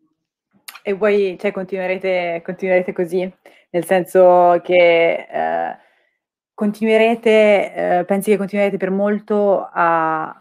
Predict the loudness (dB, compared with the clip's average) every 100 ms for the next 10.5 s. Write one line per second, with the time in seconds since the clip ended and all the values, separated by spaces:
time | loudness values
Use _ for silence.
0 | _ _ -4 -2 -2 -2 -4 -8 -2 0
1 | -2 -4 0 0 -4 _ _ 0 2 4
2 | 2 2 2 2 2 2 2 0 -6 -10
3 | -14 -16 -18 -10 -10 -8 -6 -2 -2 -2
4 | -6 -2 0 2 0 -2 -2 -6 -16 -14
5 | -8 -6 -6 -10 -8 -6 -2 -2 -4 -6
6 | -4 0 0 0 -4 -2 -2 -2 -2 -2
7 | -4 -12 -14 -4 -2 -2 -4 -8 -14 -10
8 | -2 2 2 0 -6 -8 -10 -12 -6 -2
9 | 0 0 -2 -2 -4 -10 -14 -14 -20 -16
10 | -12 -10 -8 -10